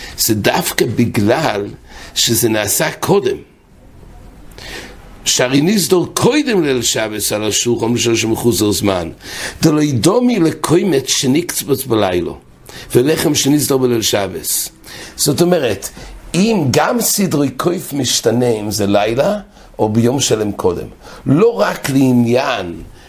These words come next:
הקביעוס של קודש לעניין להיפוסל, שבזה יש הבדל בין מחוסר זמן של לילה, שזה בעצם היממה, רק עדיין לא הגיע היום, שזה נקרא קודש להיפוסל, מאשר אם זה מחוסר יום שלם לפני כן,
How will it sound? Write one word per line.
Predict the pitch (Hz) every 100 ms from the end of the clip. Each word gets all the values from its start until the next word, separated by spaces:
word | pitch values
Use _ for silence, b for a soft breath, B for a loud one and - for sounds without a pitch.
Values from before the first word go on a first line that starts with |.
| -
הקביעוס | 117 - - 107 151 117 98 - - -
של | - 120 117 -
קודש | - 180 - 117 -
לעניין | 123 113 110
להיפוסל, | 104 98 - 92 - 98 - B B B
שבזה | - 131 135 113
יש | 185 170 -
הבדל | 151 113 104 165
בין | 131 127
מחוסר | 120 - 160 - 131
זמן | 107 135 135
של | - 120 110
לילה, | 127 127 98 85 - B B B
שזה | - 120 127
בעצם | 156 - 165 139
היממה, | 123 123 117 113 127 113 - B B -
רק | 107 110 117
עדיין | 104 123
לא | 113
הגיע | 107 95 98
היום, | 90 90 85 113 120
שזה | - 110 131
נקרא | 120 - 123
קודש | - - 127 127 104 104
להיפוסל, | 104 - 120 - 113 90 82 B B B
מאשר | 120 127 120 104 - 156 139 104 92 B B 123
אם | 131
זה | 120
מחוסר | 120 110 160 156 131 123
יום | 123 143 151
שלם | - - 117 131 120
לפני | 98 117 113
כן, | 104 95